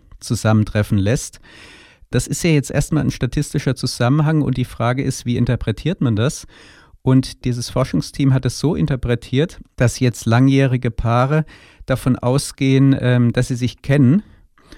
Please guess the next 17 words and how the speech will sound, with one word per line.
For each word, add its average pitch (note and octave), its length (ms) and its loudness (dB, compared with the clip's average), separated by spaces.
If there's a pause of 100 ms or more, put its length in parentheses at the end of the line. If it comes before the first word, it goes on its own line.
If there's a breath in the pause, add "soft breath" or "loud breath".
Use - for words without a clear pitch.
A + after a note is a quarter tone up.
(160 loud breath)
und C3+ 140 0
sich - 180 -4
gar B2 180 2
nicht C#3 220 0
mehr C3 160 2
so - 160 -6
sehr B2+ 600 0 (220 loud breath)
bemühen, D3+ 380 4
sich - 200 -2
in A2 120 0
den G#2+ 160 0
anderen A2+ 420 0
einzufühlen, A#2 680 0
nach B2 160 0
dem B2 100 -4
Motto, B2+ 380 0
ähm, A2 280 2